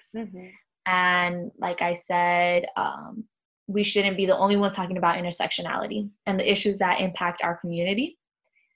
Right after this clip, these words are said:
Speaker 2: So to me, I really, that is the mission for me. Like, that's what I'm striving for, and to continue to live, uh, being authentic.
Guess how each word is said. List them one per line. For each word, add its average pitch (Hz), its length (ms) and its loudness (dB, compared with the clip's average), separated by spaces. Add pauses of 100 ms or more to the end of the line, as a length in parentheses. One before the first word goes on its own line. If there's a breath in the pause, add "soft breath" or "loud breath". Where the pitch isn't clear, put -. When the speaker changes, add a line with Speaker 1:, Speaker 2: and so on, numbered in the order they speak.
(400)
Speaker 2:
So 190 460 2 (120)
to 214 120 2
me, 220 360 6
I 190 360 4 (380)
really, 208 600 6 (160)
that 190 280 6
is 190 140 4
the 185 80 0
mission 175 380 0
for 175 100 -2
me. 170 380 -8 (180)
Like, 175 320 -4 (800)
that's 185 220 -8
what 185 120 0
I'm 170 220 0 (520)
striving 170 640 -2
for, 165 580 -2 (200)
and 175 420 -2
to 190 100 -8
continue 180 500 -6
to 180 120 2
live, 185 320 2 (560)
uh, 190 280 4 (120)
being 196 200 2
authentic. 202 540 0